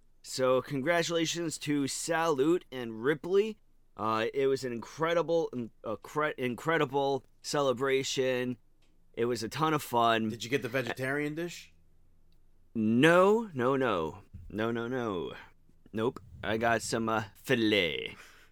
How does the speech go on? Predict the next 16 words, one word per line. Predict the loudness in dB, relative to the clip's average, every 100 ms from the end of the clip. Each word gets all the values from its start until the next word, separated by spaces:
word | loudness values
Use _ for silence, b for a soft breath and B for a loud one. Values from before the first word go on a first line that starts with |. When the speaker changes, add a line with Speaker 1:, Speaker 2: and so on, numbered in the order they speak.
| B -10
Speaker 1:
The | -8
filet | -2 2 2
mignon. | 2 0 0 -2 -8 -16 -20 b b b _ _ -20
So, | -14 -4 0 2 2 0 -4 -12 0
it | 4
was | 4
delicious. | 4 4 4 4 2 0 -10 -18 -10
The | -8
food | 2 2 2
was | 2
delicious. | 2 4 4 0
The | -2 -2
party | 2 4
was | 4 0
incredible. | -2 0 0 2 4 4 4 -2 _ b b -4
And | 0 4 4 2 -2